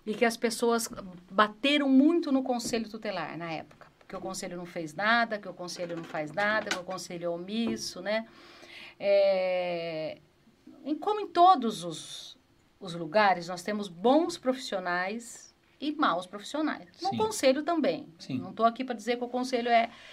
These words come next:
Speaker 1: é mil maravilhas, não, porque eu
Speaker 2: É
Speaker 1: sei
Speaker 2: toda,
Speaker 1: que
Speaker 2: todos o,
Speaker 1: todos
Speaker 2: todas
Speaker 1: os
Speaker 2: as áreas
Speaker 1: lugares
Speaker 2: sociais,
Speaker 1: tem, exatamente, tem
Speaker 2: religiosas, tudo,
Speaker 1: problema,
Speaker 2: é.
Speaker 1: né? Mas o conselho, ele não executa serviços. Isso que a sociedade não sabe. Ele não, ele não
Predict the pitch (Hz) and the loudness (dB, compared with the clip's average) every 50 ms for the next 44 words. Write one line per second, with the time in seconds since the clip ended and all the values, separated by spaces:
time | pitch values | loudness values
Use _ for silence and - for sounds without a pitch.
0 | - - _ - 220 220 220 233 233 233 226 220 220 233 233 233 226 226 220 208 | -20 -14 _ 0 0 2 4 2 2 2 2 4 6 6 6 4 4 0 0 0
1 | 202 196 190 190 196 220 240 233 254 262 - 262 247 233 226 233 214 151 127 170 | -2 -2 -2 0 0 0 0 -2 -4 -6 -4 -2 0 2 2 2 2 2 0 -2
2 | 190 - - 202 202 196 226 240 - - 202 208 226 190 196 190 - 277 277 277 | -2 -2 0 2 2 2 2 2 0 0 -2 -2 0 0 0 6 10 10 12 12
3 | 294 214 190 185 170 180 185 175 294 - 185 180 - - 175 160 156 - 165 170 | 10 8 6 8 10 10 12 12 10 8 8 6 4 6 8 8 10 10 10 8
4 | 170 143 - - 160 - - - 143 139 147 156 165 170 - 302 294 294 311 302 | 6 4 2 4 6 6 6 8 6 6 8 10 10 10 10 8 6 6 6 6
5 | 180 160 147 143 143 147 143 143 190 208 233 226 - - - - - - - - | 6 6 6 4 2 2 2 2 2 2 0 0 -4 -10 -20 -20 -20 -18 -18 -16
6 | - - - - - - 220 226 262 294 320 311 277 254 - 214 170 208 214 220 | -16 -14 -14 -12 -4 0 2 4 6 6 6 4 4 2 0 -2 -4 -4 -2 -2
7 | 240 226 - 262 262 254 262 - 294 302 294 294 285 294 285 285 277 294 320 339 | -2 0 2 2 4 4 4 4 2 2 4 2 2 2 2 2 4 4 4 4
8 | 330 330 294 262 285 269 269 - - 330 392 392 311 269 262 - 233 220 208 160 | 2 2 0 0 -2 -4 -2 -4 -4 -4 -2 -2 -2 -2 0 0 0 0 -2 -4
9 | - 165 139 - - - - - - - - 208 208 - - 269 262 262 262 262 | -10 -12 -10 -10 -10 -10 -12 -12 -14 -12 -8 -8 -6 -2 -2 -2 0 0 0 -2
10 | - 240 - 233 214 202 196 196 190 190 196 - - 160 131 147 151 165 175 190 | -2 0 2 4 4 4 2 -2 -6 -8 -10 -8 -6 -6 -6 -6 -6 -8 -6 -4
11 | 202 208 233 285 294 294 285 - - 214 214 220 233 240 240 233 254 269 294 | -2 0 2 2 2 2 0 -2 -2 -4 -2 0 0 0 2 2 2 2 2